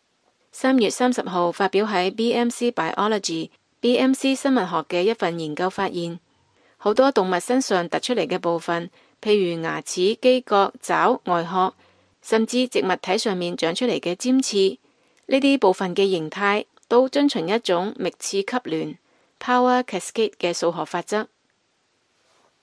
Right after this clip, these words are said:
譬如象牙喺生長過程入面，遵循數學上面嘅冪刺法則 power law，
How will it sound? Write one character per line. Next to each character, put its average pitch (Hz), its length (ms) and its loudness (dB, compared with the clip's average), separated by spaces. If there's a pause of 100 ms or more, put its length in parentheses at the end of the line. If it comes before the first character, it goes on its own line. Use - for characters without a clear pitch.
(420)
譬 220 280 4
如 147 60 -8
象 185 260 0
牙 160 320 -2
喺 180 140 -2
生 269 180 0
長 220 200 0
過 196 140 2
程 175 160 -6
入 165 120 -6
面， 170 320 -8 (380)
遵 311 200 0
循 214 180 0
數 196 240 0
學 185 100 2
上 175 220 -4
面 170 220 -6
嘅 180 260 2
冪 180 180 -4
刺 196 200 -2
法 190 180 -2
則 233 280 -2 (100)
power 214 340 -4
law， 208 300 -2